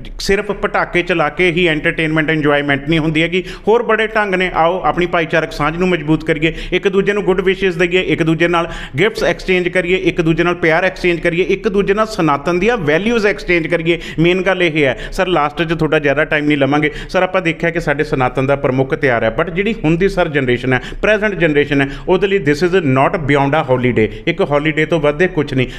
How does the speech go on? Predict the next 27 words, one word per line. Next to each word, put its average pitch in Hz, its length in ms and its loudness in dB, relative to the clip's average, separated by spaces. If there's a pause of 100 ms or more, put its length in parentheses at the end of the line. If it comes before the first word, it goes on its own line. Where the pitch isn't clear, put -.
ਤਾਂ 185 80 0
ਸਰ, 208 200 -2
ਕੀ 226 100 -2
ਪੇਰੈਂਟਸ 156 500 0
ਦੀ 151 140 2
ਇਹ 160 80 2
ਜ਼ਿੰਮੇਵਾਰੀ 135 460 0
ਨਹੀਂ 190 120 0
ਬਣਦੀ 170 260 0
ਕਿ 196 80 0
ਇਕੱਲੀ 180 340 0
ਦੀਵਾਲੀ 147 340 0
'ਤੇ 160 220 0 (180)
ਉਹਨਾਂ 160 140 2
ਨੂੰ 175 100 0
ਪਟਾਕੇ 170 360 0
ਲੈ 139 140 2
ਦੇਣੇ, 143 240 0
ਉਹਨਾਂ 147 200 2
ਨੂੰ 170 100 2
ਮਿਠਾਈਆਂ 139 420 0
ਲੈ 139 140 2
ਦੇਣੀਆਂ, 139 260 2
ਨਵੇਂ 156 220 2
ਕੱਪੜੇ 147 340 -2
ਲੈ 143 160 2
ਦੇਣੇ? 143 260 0